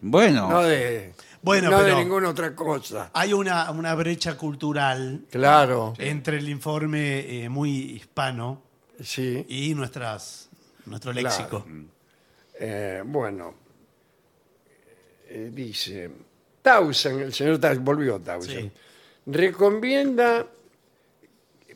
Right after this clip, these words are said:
Speaker 2: poner una tela de satén que tiene una superficie más suave y no causa fricción con el pelo.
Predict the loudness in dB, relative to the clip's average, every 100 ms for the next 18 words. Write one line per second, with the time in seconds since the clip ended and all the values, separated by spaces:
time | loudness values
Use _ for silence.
0 | -4 2 4 6 4 2 2 4 6 6
1 | 6 2 0 0 0 0 -4 -10 _ _
2 | _ _ _ _ _ -6 -6 2 2 4
3 | 0 -2 -2 -2 -2 -2 2 2 2 4
4 | 4 4 2 -2 -8 _ _ _ -4 -2
5 | -2 2 2 2 2 -2 -2 -6 -6 -2
6 | -2 -2 -6 _ _ -10 -8 -8 -12 -16
7 | -20 -20